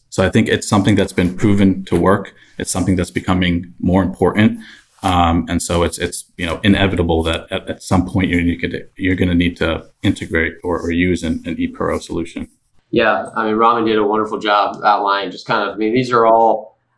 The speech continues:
Speaker 2: uh, as you see here, I mean, we have two different use cases or populations we're referring to, and there's so much synergy around the value of E pros. We could go, I, I could go much deeper into oncology, and Rami could go much deeper into surgical populations, but,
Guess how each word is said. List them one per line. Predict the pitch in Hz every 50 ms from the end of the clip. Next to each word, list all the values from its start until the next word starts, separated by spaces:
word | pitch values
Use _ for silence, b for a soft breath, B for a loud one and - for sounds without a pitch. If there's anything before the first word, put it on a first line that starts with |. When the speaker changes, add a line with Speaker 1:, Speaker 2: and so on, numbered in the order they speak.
| _ _ -
Speaker 2:
uh, | - 71 71 - - - -
as | - - 117 120 113 123
you | 139
see | 131 - 143 123
here, | 117 139 127 113 101
I |
mean, | 107 110 107
we | 110 113
have | 113 110 - -
two | - 139
different | 123 123 117 123 117 110 110
use | 113 107 -
cases | - 110 101 101 - 113 95
or | 101 95
populations | - 117 110 101 - 107 101 101 101 - - 98 90
we're | 101 101 98 95 90
referring | - - 101 101 101 98 90
to, | - 101 92 87 87 - - -
and | 98 98 98 95 98 95 98 98 101 95 85
there's | 104 104 98 - - -
so | - 120
much | 110 110 104 - -
synergy | - 120 110 107 104 101 98 98 98 95
around | 95 101 101 98 98
the | 95 92
value | 98 101 101 101 101 98 98 95 98 92
of | 90 90
E | 98 101
pros. | 104 - - 92 87 87 87 - - - _ _ _ _ _
We | - 110 113 110
could | - 110 107
go, | 117 110 104 104 104 101 101 -
I, | - 101 98 98 104
I |
could | 101 113 107
go | 113 110
much | 101 120 120 117 - -
deeper | 123 117 110 - 113 107 104
into | 101 101 - 117
oncology, | 104 104 101 104 113 107 107 107 107 107 104
and | 101 101
Rami | 107 107 107 107 107
could | 107 107 107
go | 107 104 104
much | 104 107 104 -
deeper | - 107 104 104 113 110 104 101
into | 101 98 - 107 101
surgical | - - 110 107 104 - - 104
populations, | - - 104 104 104 107 104 104 107 104 - 101 95 92 87
but, | - 110 104 101 - -